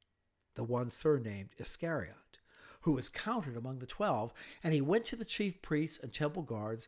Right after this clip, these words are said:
to discuss a plan for handing him over to them. They were pleased,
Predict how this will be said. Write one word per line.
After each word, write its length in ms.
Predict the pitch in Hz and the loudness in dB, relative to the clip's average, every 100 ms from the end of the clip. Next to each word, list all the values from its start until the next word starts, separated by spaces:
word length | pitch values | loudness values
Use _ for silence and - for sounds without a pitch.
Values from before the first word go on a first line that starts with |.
| - - | -10 -10
to 100 | - | -6
discuss 480 | 135 - - 185 - | -2 -2 0 2 0
a 40 | |
plan 380 | 190 135 117 120 | -2 -6 -4 -6
for 140 | - 113 | -6 -6
handing 340 | 123 120 127 | -4 -4 -4
him 160 | 131 123 | -6 -6
over 220 | 110 117 | -8 -8
to 220 | - 220 | -6 -6
them. 180 | - - _ _ _ _ _ _ _ _ _ _ _ | -8 -14 _ _ _ _ _ _ _ _ _ _ _
They 100 | - | -10
were 120 | - 156 | -10 -6
pleased, 600 | - 185 254 - - | 0 0 0 -6 -10